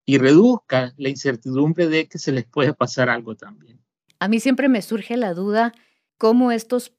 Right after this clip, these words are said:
Speaker 2: procesos se llevaron a cabo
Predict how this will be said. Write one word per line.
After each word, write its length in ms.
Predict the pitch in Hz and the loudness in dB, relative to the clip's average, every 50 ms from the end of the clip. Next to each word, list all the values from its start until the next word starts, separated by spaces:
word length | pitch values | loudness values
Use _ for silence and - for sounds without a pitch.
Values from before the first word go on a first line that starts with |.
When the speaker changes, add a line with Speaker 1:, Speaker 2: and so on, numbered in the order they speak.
| _ | _
Speaker 2:
procesos 920 | - 202 190 170 160 - - - - 208 208 208 202 202 - 247 240 269 269 | -4 -2 -2 -2 -4 -6 -12 -10 -6 -4 -4 -4 -4 -6 -6 -6 -6 -6 -6
se 180 | - - 202 | -8 -8 -8
llevaron 440 | 185 170 165 165 165 170 185 208 208 | -6 -4 -4 -4 -4 -4 -4 -4 -6
a 140 | 175 151 _ | -6 -8 _
cabo 480 | - - 175 175 175 180 202 233 240 | -6 -2 -2 0 0 0 -2 -2 -4